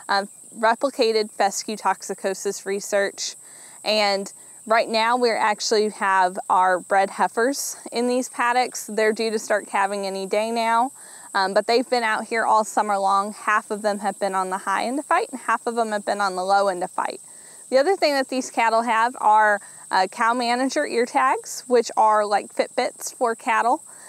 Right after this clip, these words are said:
And so, uh, those ear tags have been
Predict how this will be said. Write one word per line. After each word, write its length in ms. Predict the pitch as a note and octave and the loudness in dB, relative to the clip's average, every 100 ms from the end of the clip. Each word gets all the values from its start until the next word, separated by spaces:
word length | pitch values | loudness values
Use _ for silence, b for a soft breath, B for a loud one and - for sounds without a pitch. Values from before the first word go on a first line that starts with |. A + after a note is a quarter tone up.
| B - | B -2
And 280 | A3+ A3+ | 0 0
so, 520 | - - A3 G#3 G3+ - | -2 2 4 6 2 0
uh, 240 | G3 F#3 | 0 0
those 360 | F#3+ A3+ B3 - - - | 2 2 2 0 -10 -4
ear 200 | A#3 B3 | -2 2
tags 400 | C4 A#3 B3+ - | 2 2 0 -4
have 160 | A3 | -2
been 400 | A3+ G#3+ G#3 G#3 | 2 2 0 -4